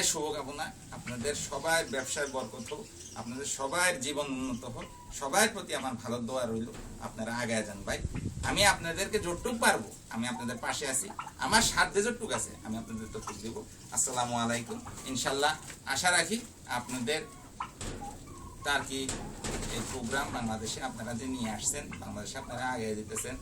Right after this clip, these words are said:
কেউ ময়ূর নিয়ে আসছে, কেউ তিতির রেখে, তিতিরকে আরো আপগ্রেড করার চেষ্টা করতেছে। এই প্রোগ্রাম আপনারা সামনের দিকে চালায় যান, ইনশাল্লাহ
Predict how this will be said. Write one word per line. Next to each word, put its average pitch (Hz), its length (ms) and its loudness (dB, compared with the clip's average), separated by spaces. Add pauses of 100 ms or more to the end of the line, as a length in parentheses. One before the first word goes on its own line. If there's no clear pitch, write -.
(320)
কেউ 110 140 2 (100)
ময়ূর 135 360 4
নিয়ে 120 220 4
আসছে, 151 240 4 (500)
কেউ 110 180 4 (320)
তিতির 123 400 -2
রেখে, 139 220 2 (360)
তিতিরকে 127 400 -2 (200)
আরো 120 100 2 (100)
আপগ্রেড - 300 -4
করার 135 220 0
চেষ্টা 135 240 -6
করতেছে। 131 320 -4 (400)
এই 151 60 0 (120)
প্রোগ্রাম 156 440 2 (320)
আপনারা 131 360 -2
সামনের 131 320 0
দিকে 143 220 -2
চালায় 139 300 2
যান, - 120 0 (360)
ইনশাল্লাহ 180 480 2